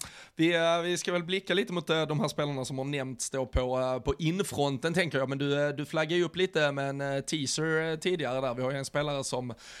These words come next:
tidigt då här, eh, direkt, eh, har börjat ryktas lite om en eventuell flytt.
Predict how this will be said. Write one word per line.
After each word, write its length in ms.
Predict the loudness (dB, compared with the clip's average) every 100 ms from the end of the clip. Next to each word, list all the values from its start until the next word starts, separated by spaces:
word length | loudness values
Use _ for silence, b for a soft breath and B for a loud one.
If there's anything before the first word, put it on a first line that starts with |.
| B B
tidigt 360 | 4 4 4
då 140 | 6 6
här, 520 | 6 2 -2 0 0
eh, 40 |
direkt, 340 | -2 -4 -6 -4
eh, 100 | -2
har 80 | -2
börjat 220 | -2 -4
ryktas 460 | -8 -8 -8 -8 -8 -6
lite 320 | -6 -4 -8 -4
om 220 | -4 -4 -4
en 260 | -2 -4 -4
eventuell 720 | 0 0 0 -4 0 2 0 -4
flytt. 580 | -6 -2 0 -2 -6